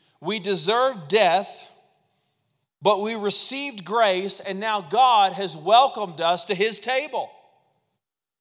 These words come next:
I mean, the table throughout Scripture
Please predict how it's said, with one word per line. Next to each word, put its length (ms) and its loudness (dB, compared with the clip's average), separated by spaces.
I 100 -2
mean, 220 -6
the 100 -4
table 760 0
throughout 380 0
Scripture 760 -6